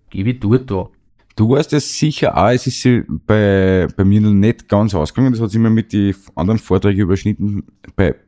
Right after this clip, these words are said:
Speaker 2: Pavel und Mio, oder?
Speaker 1: Da war ja, aber ich mag noch mal kurz zurückkommen, weil du gesagt hast, das war keine Garderobe jetzt drin im Saal B.
Speaker 2: Na,
Speaker 1: Ah,
Speaker 2: das stimmt, das ist
Speaker 1: ja.
Speaker 2: Fakt.
Speaker 1: Ja, ja, das stimmt. Aber dadurch war er ja, hm,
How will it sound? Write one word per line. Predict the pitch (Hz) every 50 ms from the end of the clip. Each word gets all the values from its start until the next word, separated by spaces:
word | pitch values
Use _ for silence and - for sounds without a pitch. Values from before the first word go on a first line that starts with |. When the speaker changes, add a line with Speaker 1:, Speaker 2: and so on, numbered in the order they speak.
| _ -
Speaker 2:
Pavel | - - - 117 131 139 131 131 -
und | - 127 117 113 92 85
Mio, | 87 90 101 98 87 82 85 65 57 53 - -
oder? | - 101 135
Speaker 1:
Da | -
war | 135 135
ja, | 113 98 98
aber | 104 110 120 101 -
ich | - 139
mag | 139 143 165 185 196
noch | 226 220
mal | 208 202 202 196
kurz | - - 185 196 - -
zurückkommen, | - 165 165 - - 196 202 202 190
weil | 175 165
du | - 170
gesagt | 160 - 165 156 -
hast, | 175 156 - -
das | 143 131 - -
war | 127 127 127
keine | - 147 139 -
Garderobe | 117 113 127 131 117 107 110 120 123 135
jetzt | 127 123 131 - - 107
drin | 104 120 131
im | 135 127 113
Saal | - - 90 92 98
B. | - - 95 104 143 175 - - - - - _ _ _ _ _ _
Speaker 2:
Na, | - 104 104
Speaker 1:
Ah, | 104
Speaker 2:
das | 120 -
stimmt, | - - 131 110 78 -
das | 85 73
ist | 98 95 - -
Speaker 1:
ja. | - -
Speaker 2:
Fakt. | 123 - - -
Speaker 1:
Ja, | - 143 196
ja, | 180 208
das | 220 214 -
stimmt. | - 120 98 85 - - - - - - -
Aber | - 107 131 139
dadurch | 139 131 - 92 98 139 180 170 196 208 226 165 - - - - _ _ _ _ -
war | 101 101 110 127 131 120
er | 147 151
ja, | 147 143 - - _ _ _ _ - - - - - - - - - - - - - -
hm, | - 98 104 101 101